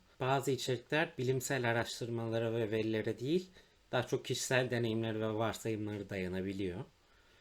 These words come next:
Ee, genelleme ile ilgili sorunlar olabiliyor. Tabii bir video çektiğinizde, bir şey paylaştığınızda burada herkese hitap ediyorsunuz.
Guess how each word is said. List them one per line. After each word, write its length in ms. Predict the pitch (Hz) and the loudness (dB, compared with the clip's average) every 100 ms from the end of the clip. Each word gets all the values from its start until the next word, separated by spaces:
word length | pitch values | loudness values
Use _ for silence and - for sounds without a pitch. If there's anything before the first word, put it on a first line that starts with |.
| - _ _ _ - | -20 _ _ _ -10
Ee, 160 | 107 107 | -6 -4
genelleme 720 | 95 113 110 113 117 117 123 | 0 4 4 4 4 4 6
ile 180 | 117 104 | 4 4
ilgili 240 | 87 92 | 0 -4
sorunlar 920 | 90 104 92 90 101 101 110 104 101 98 | -6 -4 -4 -4 -6 -6 -8 -2 -2 0
olabiliyor. 500 | 92 87 82 110 123 | -2 -2 -2 -4 -2
Tabii 440 | 104 110 107 - - | 0 2 0 -2 -10
bir 280 | 107 110 | -4 -2
video 300 | 110 110 110 | 0 2 2
çektiğinizde, 720 | 101 104 - 104 101 95 101 98 | 0 -2 -4 -4 -4 -2 -4 -2
bir 100 | 95 | -2
şey 220 | 113 101 | -2 -2
paylaştığınızda 760 | 101 101 95 - 98 101 131 | -2 -2 -2 -4 -6 -6 -4
burada 180 | 131 123 | -4 -2
herkese 460 | 120 110 - 92 87 | 0 -2 -2 -6 -6
hitap 300 | 85 92 85 | -6 -6 -6
ediyorsunuz. 640 | 85 90 87 92 - | -8 -8 -10 -14 -16